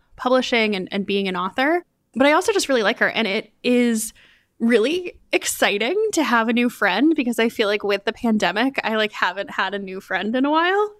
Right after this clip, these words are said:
So yeah, it was just nice. We, she ended up staying, she came over at, like, seven and she ended up staying till, like, eleven thirty, and we drank two bottles of wine and,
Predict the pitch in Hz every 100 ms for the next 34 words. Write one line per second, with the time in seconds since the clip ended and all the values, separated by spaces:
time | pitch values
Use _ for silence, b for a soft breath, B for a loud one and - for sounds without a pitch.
0 | _ - 269 254 240 247 262 b b _
1 | 269 359 - 277 294 320 370 285 247 254
2 | - - - - 277 254 311 311 254 247
3 | 240 240 247 - - 240 269 339 311 311
4 | 285 - - 214 214 196 208 226 220 240
5 | - 311 349 359 370 269 208 220 214 214
6 | 196 190 214 214 220 - 233 220 240 269
7 | 233 180 180 175 185 - b b b b
8 | 214 220 214 202 190